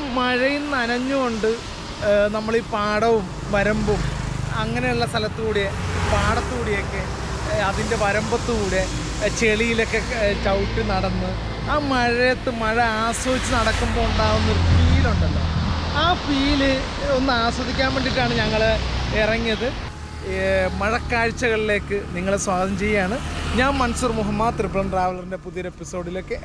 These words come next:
ഏവർക്കും സ്വാഗതം. ഇതും ഒരു മഴ ആസ്വദിക്കാമെന്ന് ഓർത്ത് അങ്ങനെ ഇറങ്ങിയതാണ്. ഏ, സാധാരണ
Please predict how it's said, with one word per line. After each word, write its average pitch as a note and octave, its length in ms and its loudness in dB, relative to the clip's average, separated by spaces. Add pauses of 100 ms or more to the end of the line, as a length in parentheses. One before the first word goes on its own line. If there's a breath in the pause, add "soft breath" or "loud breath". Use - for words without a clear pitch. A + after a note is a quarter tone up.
(100)
ഏവർക്കും F3+ 360 -2
സ്വാഗതം. C#3+ 340 -4 (340)
ഇതും C4 200 0
ഒരു B3+ 80 2 (120)
മഴ A3 200 2 (460)
ആസ്വദിക്കാമെന്ന് B3 640 0
ഓർത്ത് A3+ 240 2
അങ്ങനെ A3 220 2 (160)
ഇറങ്ങിയതാണ്. G3 480 0 (640)
ഏ, - 20 2 (880)
സാധാരണ G#3 420 2